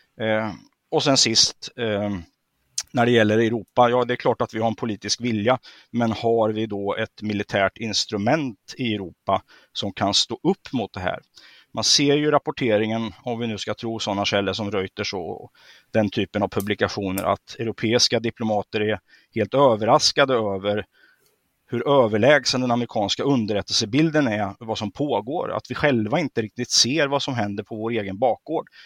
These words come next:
Det är också väldigt spännande rapporter att ta del om,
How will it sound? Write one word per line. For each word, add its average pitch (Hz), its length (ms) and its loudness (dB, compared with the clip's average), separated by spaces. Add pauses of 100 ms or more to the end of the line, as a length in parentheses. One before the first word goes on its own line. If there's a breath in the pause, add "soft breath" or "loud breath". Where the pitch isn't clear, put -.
(180 loud breath)
Det 135 140 -2
är 147 40 2
också 170 360 0
väldigt 143 400 0
spännande 95 760 -2 (360)
rapporter - 480 -2
att 98 80 -4
ta 104 120 0
del 95 220 0
om, 92 180 -6